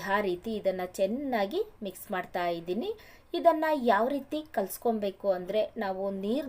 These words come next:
ದೋಸೆ ಮಾಡೋದಕ್ಕೆ ತೆಳುವಾಗಿ ಕಲ್ಸ್ಕೊಳ್ತೀವಿ ನೋಡಿ, ಆ ರೀತಿ ಈ ಹಿಟ್ಟನ್ನ ನಾನಿಲ್ಲಿ ಕಲ್ಸ್ಕೊಳ್ತಾ ಇದ್ದೀನಿ. ಸ್ವಲ್ಪ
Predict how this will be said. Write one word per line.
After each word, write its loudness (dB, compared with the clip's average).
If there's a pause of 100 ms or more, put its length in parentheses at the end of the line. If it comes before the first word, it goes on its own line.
ದೋಸೆ 4 (140)
ಮಾಡೋದಕ್ಕೆ -4 (200)
ತೆಳುವಾಗಿ 0 (100)
ಕಲ್ಸ್ಕೊಳ್ತೀವಿ -4 (120)
ನೋಡಿ, -2 (640)
ಆ 6 (140)
ರೀತಿ -2 (360)
ಈ -4
ಹಿಟ್ಟನ್ನ -8 (140)
ನಾನಿಲ್ಲಿ -6 (260)
ಕಲ್ಸ್ಕೊಳ್ತಾ -4 (140)
ಇದ್ದೀನಿ. -6 (480)
ಸ್ವಲ್ಪ 12